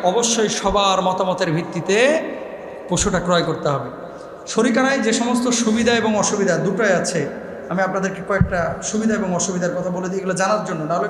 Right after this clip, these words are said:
কোরবানি অশুদ্ধ হয়ে যাওয়ার সম্ভাবনা আছে। যেমন দেখেন, এক নাম্বার সুবিধাটা হলো যে সবাই মিলে টাকা দিয়ে একটা বড় গরু আপনারা নিয়ে আসলেন। সুবিধাটা হলো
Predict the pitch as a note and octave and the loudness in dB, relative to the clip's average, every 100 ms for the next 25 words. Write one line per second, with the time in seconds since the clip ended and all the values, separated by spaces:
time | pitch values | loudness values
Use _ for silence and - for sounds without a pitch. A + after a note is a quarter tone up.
0 | G3+ G#3 G3+ A3 A#3 - - - - F3 | -2 -2 0 -2 -2 -4 -8 -10 -8 -4
1 | B3+ A#3 G#3 G#3 G3 F#3 G3 F3+ F3 D#3+ | -2 0 2 2 2 0 0 0 0 0
2 | C#3+ - - - - - - - - - | 0 -4 -8 -12 -14 -16 -14 -12 -10 -12
3 | - - - - D#3 G#3 A3+ G3+ G3 E3 | -14 -18 -18 -12 -2 0 2 2 0 -2
4 | - - - - - - - - - A#3 | -4 -8 -12 -14 -16 -18 -18 -12 -2 0
5 | A3+ A3 E3+ B2+ - - - - - - | 2 2 2 0 -2 -6 -10 -12 -14 -16
6 | - - - - - - - - - - | -16 -18 -18 -18 -20 -20 -20 -20 -20 -20
7 | - - C4 C4 B3+ C4 A3+ B3+ C4+ C4+ | -12 -2 2 4 6 6 6 6 6 4
8 | - B3+ F#3 G3 F#3+ F#3 F#3+ G#3 A3 A#3+ | 0 0 4 4 4 2 2 2 4 4
9 | A#3+ A#3 A3+ A3 G#3 A#3+ A#3 G#3+ G3 F#3+ | 4 4 4 2 4 4 2 2 2 2
10 | F#3 F#3+ D#3+ F3 E3+ E3 F#3+ F3 - C#3+ | 2 2 2 2 2 4 4 2 2 0
11 | B2 - - - - - - - B3+ B3+ | -4 -6 -12 -12 -14 -16 -6 0 2 4
12 | C4 A#3+ B3+ C4+ C#4+ | 4 4 6 6 4